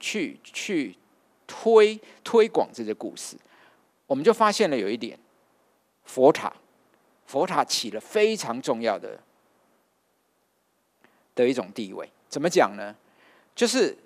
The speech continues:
佛教徒我们会去怎么样？我们会去，就是譬如说什么地方有佛塔，哦，盖得很好，我们会去，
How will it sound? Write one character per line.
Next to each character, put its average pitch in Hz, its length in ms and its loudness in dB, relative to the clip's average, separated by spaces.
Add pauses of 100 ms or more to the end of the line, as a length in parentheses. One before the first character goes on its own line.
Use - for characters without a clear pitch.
佛 170 200 0
教 247 160 6
徒 175 140 0
我 185 100 4
们 113 160 2
会 175 220 2
去 151 180 -6
怎 117 120 -6
么 107 40 -8
样？ 107 220 -2 (760)
我 120 100 -4
们 135 140 -4
会 196 120 2
去， 143 800 0 (300)
就 175 100 -4
是 147 380 -2
譬 - 120 0
如 185 60 6
说 175 240 6 (300)
什 - 120 -8
么 123 80 -8
地 156 80 2
方 165 140 6
有 120 100 -2
佛 110 240 0
塔， 113 300 -4
哦， 110 280 -2
盖 156 140 2
得 123 120 0
很 113 180 -8
好， 104 220 -4
我 - 80 -16
们 90 100 -18
会 131 160 -4
去， - 260 -12